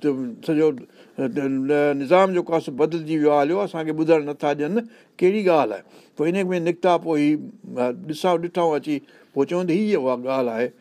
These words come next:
جنهن جي ڪري ايئن ٿيو آهي. فآمنا به، پوءِ انهن ايمان آندو فوراً. هاڻي مطلب ته اهي اهل ڪتاب هئا اڳ ۾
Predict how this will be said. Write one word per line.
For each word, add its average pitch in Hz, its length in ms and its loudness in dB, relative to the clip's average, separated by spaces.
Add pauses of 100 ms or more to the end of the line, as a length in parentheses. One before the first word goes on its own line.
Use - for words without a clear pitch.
(300)
جنهن 151 260 -2
جي 147 100 0
ڪري 131 340 -2
ايئن 131 260 -4
ٿيو 151 180 0
آهي. 98 140 -4 (1500)
فآمنا 214 680 0
به، 170 200 -2
پوءِ 190 220 -4
انهن 208 180 -4
ايمان 196 340 -2
آندو 156 320 -2
فوراً. 143 380 -2 (400)
هاڻي 143 120 -2
مطلب 220 280 2
ته 226 80 2
اهي 208 120 4
اهل 190 240 2
ڪتاب 180 480 0
هئا 170 180 4
اڳ ۾ 165 100 -2